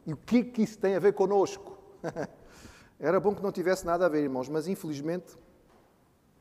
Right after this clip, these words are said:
algumas pessoas que tomam o nome de Jesus Cristo acabam competindo com Hattie Green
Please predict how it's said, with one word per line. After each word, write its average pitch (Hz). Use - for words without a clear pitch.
algumas 202
pessoas 196
que -
tomam 180
o 160
nome 165
de 131
Jesus 135
Cristo 175
acabam 175
competindo 180
com 170
Hattie 165
Green 151